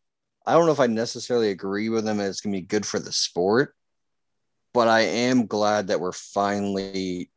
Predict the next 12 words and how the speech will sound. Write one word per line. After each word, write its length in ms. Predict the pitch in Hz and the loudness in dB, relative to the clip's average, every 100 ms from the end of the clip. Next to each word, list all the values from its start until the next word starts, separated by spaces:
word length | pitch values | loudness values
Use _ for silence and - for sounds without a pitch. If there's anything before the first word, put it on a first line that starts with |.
| _ _ _ 104 | _ _ _ 0
giving 280 | 113 101 | 2 4
these 240 | 95 95 95 | 4 2 2
athletes 480 | 92 90 95 87 82 | 2 2 -2 -4 -4
a 40 | |
chance, 880 | - 92 87 85 - - - - _ _ _ _ - | -2 0 0 -2 -4 -4 -2 -4 _ _ _ _ -2
you 120 | 101 | 0
know, 220 | 85 - - _ - | 0 -2 -8 _ -4
to 80 | |
benefit 340 | 90 120 110 107 | 4 4 6 4
at 100 | 95 | 4
least 220 | 113 - | 2 2
somewhat, 480 | 117 104 92 87 | 2 2 2 0